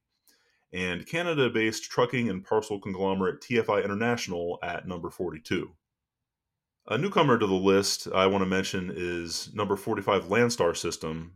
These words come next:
you know, which operates through a network of independent freight brokerage agents and independent owner operators. So it's a bit unique compared to the other companies on this list. And, uh, the company had a lot of growth in twenty twenty-one,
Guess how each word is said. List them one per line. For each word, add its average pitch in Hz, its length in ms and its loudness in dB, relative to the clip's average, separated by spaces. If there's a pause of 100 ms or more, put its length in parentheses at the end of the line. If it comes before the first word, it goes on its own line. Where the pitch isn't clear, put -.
you 87 60 -10
know, 87 80 -2
which 113 120 -2
operates 160 440 0
through 110 180 0
a 87 60 2
network 98 500 2
of 82 280 -6
independent 101 460 -4
freight 98 240 0
brokerage 98 360 0
agents 95 540 -4
and 87 260 -8
independent 95 400 -4
owner 90 220 -4
operators. 95 640 2 (320)
So 156 120 -2
it's 160 120 2
a 151 40 4
bit 131 200 0
unique 107 320 -2
compared 101 340 0
to 98 60 0
the 90 80 0
other 98 180 2
companies 98 420 -4
on 92 120 -2
this 90 240 -6
list. 92 420 -2 (640)
And, 90 400 -2
uh, 87 160 4
the 90 100 2
company 117 320 0
had 104 140 4
a - 20 6
lot 101 160 6
of 90 80 2
growth 101 400 2
in 90 140 -6
twenty 98 240 -6
twenty-one, 98 640 -2